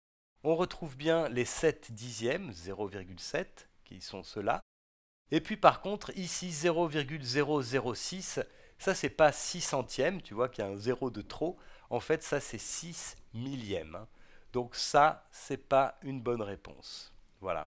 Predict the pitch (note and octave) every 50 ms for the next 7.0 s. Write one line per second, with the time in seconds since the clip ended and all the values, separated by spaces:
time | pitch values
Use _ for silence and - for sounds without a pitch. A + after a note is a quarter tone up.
0 | _ _ _ _ _ _ - - G2 F2 - - A2+ A#2+ A#2 - - - A#2 -
1 | - C3+ C#3 D3 B2 A2+ A2 G#2+ - - - G2 G2 G#2 G2+ - C3 C3 B2 A#2+
2 | - A2+ G#2 G#2 G2+ - - D3 C#3 - - D3+ C3+ - - C#3 A#2+ B2 B2 B2+
3 | B2+ A#2+ A2 G2+ G2 G#2 C#3 F3+ G3+ F#3+ C#3+ A#2+ A2+ G#2+ A#2+ C3+ D#3 D#3+ - -
4 | - - - C3 C3 C3 B2 - - C3+ C3 A#2+ - - A2 G#2 G#2 G2+ - -
5 | A2 G2+ - - G2+ F#2 G#2 B2+ B2 - - - G#2+ G2+ G2+ G#2 G#2+ G2 - -
6 | F#2 F2 F2 F#2+ - - A2 F#2+ - - G2 E2+ F#2+ C#3+ G#3+ A3+ - - - -